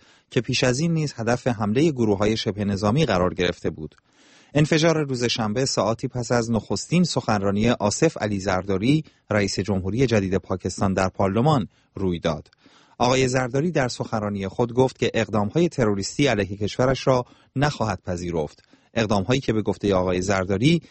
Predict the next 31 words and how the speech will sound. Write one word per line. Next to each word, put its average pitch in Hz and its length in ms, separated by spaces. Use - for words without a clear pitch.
به 113 120
نام 147 240
حفظ 143 360
تمامیت 101 600
ارضی 95 420
یا 139 220
مبارزه 95 520
با 90 140
تروریسم 104 680
انجام 90 320
می‌شود. 82 460
آصف 175 340
علی 120 180
زرداری 101 420
همچنین 117 440
از 98 140
دولت 101 300
خواست 156 360
در 107 140
مقابل 101 400
نیروهای 98 520
خارجی 95 500
محکم 98 360
بایستد 120 520
و 123 220
اجازه 110 360
ندهد 110 440
تا 95 120
به 98 120
خاک 160 280
پاکستان 107 680